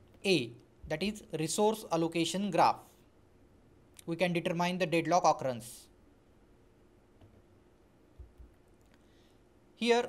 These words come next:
the deadlock handling strategies in distributed computing.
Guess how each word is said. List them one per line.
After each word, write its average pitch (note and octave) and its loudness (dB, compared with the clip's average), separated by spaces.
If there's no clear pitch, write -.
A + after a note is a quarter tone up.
the G3 -2
deadlock G#3+ 4
handling F#3+ -2
strategies F#3+ 0
in F3+ -4
distributed E3+ -2
computing. C3+ -4